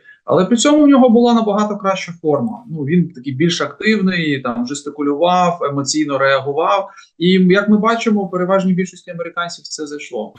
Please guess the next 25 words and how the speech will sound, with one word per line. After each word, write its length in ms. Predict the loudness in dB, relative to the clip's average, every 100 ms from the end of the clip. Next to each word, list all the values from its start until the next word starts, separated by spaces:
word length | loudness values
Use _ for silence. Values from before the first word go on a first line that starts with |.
| _ _
Тобто 280 | -6 0 0
вони, 400 | 4 4 4 2
е, 300 | 2 0 -4
дивилися 560 | 0 2 4 4 0 -2
навіть 360 | -2 -2 -6
не 60 | -8
стільки 380 | -10 -12 -14 -12
на 100 | -10
суть, 360 | -8 -10 -10
скільки 420 | -12 -8 -8 -6
на 100 | -8
те, 220 | -4 -4 -2
як 380 | -4 -6 -12 -10
кожен 240 | -6 -6 -6
з 40 |
кандидатів 680 | -8 -6 -6 -2 -2 -2 -8 -12 -10
буде 140 | -8
себе 240 | -8 -8
поводити. 480 | -8 0 2 2 -2
Давайте 320 | -2 0 -2
ще 120 | -6 -10
не 80 |
будемо 260 | -12 -12 -12
забувати, 460 | -12 -6 -6 -6 -10
що 220 | -14